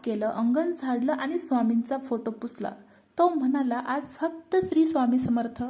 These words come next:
आणि ओम श्री गुरुदत्त म्हणतच दिवस घालवणार." जेवणाच्या वेळी तो समोर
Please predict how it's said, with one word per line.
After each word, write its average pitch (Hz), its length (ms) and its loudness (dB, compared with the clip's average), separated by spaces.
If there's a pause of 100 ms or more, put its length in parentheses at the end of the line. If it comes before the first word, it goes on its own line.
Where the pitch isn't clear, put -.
(100)
आणि 247 280 0 (340)
ओम 311 260 2
श्री - 220 -4
गुरुदत्त 233 580 -6 (540)
म्हणतच 269 640 0
दिवस 240 300 -2
घालवणार." 208 480 -4
जेवणाच्या 226 600 -2
वेळी 262 220 -2
तो 277 80 -4
समोर 294 320 -2